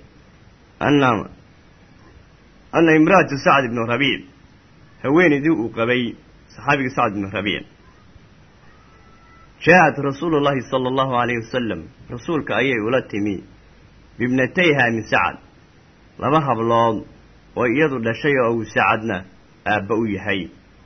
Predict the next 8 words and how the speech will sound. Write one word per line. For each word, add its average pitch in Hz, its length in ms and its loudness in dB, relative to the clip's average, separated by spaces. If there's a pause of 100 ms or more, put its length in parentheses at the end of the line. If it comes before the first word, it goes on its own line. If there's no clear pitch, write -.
(720)
Fa 123 100 0
qaalad 175 320 6
waxay 147 240 0
tidhi, 110 360 -4 (580)
"Yaa 143 200 4
Rasuulallahi, 120 800 -2
rasuulka 117 420 -10
Ilaahayow, 107 440 -2